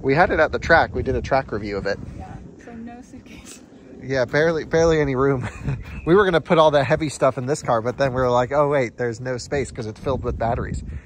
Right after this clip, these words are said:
Speaker 1: It has a bigger battery than our Leaf.
Speaker 2: Really?
Speaker 1: Yeah, it's got a thirty-five kilowatt hour battery or so.
Speaker 2: Can we just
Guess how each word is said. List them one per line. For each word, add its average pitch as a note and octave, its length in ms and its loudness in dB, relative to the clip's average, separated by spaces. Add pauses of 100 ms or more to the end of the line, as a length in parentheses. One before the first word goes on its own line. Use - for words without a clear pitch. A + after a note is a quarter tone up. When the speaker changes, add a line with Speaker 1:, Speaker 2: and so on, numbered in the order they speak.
(180)
Speaker 1:
It C#3 80 -4
has D3+ 200 2
a C#3 60 -2
bigger D#3+ 540 -2
battery D#3+ 300 4
than D3 120 -4
our C#3 100 0
Leaf. E3+ 360 -8 (1700)
Speaker 2:
Really? G#4 520 -8
Speaker 1:
Yeah, F3 200 4
it's B3+ 80 2
got E3+ 200 2
a - 20 -16
thirty-five F#3 680 0
kilowatt F#3+ 300 0
hour F3 160 2
battery E3 340 -4
or A#2 60 -4
so. A2 220 -4
Speaker 2:
Can - 460 -8
we - 100 -8
just - 200 -12